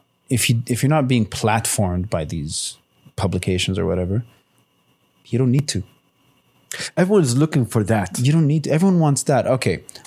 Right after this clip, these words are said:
Speaker 1: let's talk. Let, let's, let's talk about that. Who are the publications? Vogue Arabia, Esquire, G Q. When is the last time you read them?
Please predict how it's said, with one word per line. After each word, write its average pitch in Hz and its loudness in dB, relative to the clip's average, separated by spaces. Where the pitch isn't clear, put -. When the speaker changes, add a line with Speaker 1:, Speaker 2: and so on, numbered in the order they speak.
Speaker 1:
let's 202 0
talk. 208 2
Let, 262 2
let's, 269 2
let's 285 0
talk 269 -2
about 139 2
that. 95 -2
Who 226 2
are 220 2
the 170 2
publications? 104 -2
Vogue 110 0
Arabia, 117 0
Esquire, 117 0
G 101 0
Q. 123 0
When 135 2
is 147 0
the 156 -2
last 139 0
time 120 2
you 107 0
read 123 0
them? 82 -4